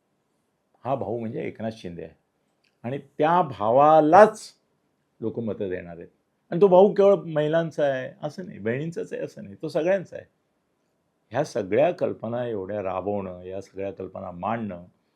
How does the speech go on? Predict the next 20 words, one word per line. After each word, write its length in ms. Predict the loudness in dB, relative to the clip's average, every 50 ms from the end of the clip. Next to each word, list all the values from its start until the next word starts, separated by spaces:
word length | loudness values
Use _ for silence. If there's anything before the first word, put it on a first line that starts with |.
| _ _ _ _ _ _ _ _ _
हे 80 | -8 -8 -6 -8
फडणवीस 300 | -4 -2 -2 -2 -2 0
करू 200 | 0 2 2 2
शकले 300 | -2 -4 -6 -2 -2 -2
असते 180 | -2 -4 -8
ना. 100 | -10 -10
मग 180 | -8 -8 -8 -8 -10 -12 _ -20
साधा 560 | -20 -20 -8 -4 0 4 4 6 10 10 10
प्रश्न 340 | 10 10 6 2 2 -2 -10
आहे, 140 | -14 -14 -12
ज्या 300 | -2 2 6 8 8 8
गोष्टी 420 | 8 6 4 2 0 0 0 2
आज 360 | 2 4 4 2 2 0 -4
शिंदे 320 | -8 -8 -6 -6 -4 -4 -4
मुख्यमंत्री 460 | -4 -6 -8 -10 -10 -10 -6 -4 -4
असताना 320 | -4 -4 -4 -6 -6 -6
होत 240 | -4 -6 -6 -4 -2
आहेत, 220 | -2 0 0 -2 -6 -10 _ _ _ _ _ _ _ 6
त्याच 260 | 8 10 10 10 8
गोष्टी 840 | 6 0 -2 -4 -4 -4 -8 _ _ -10 -8 -6 -6 -6 -8 -10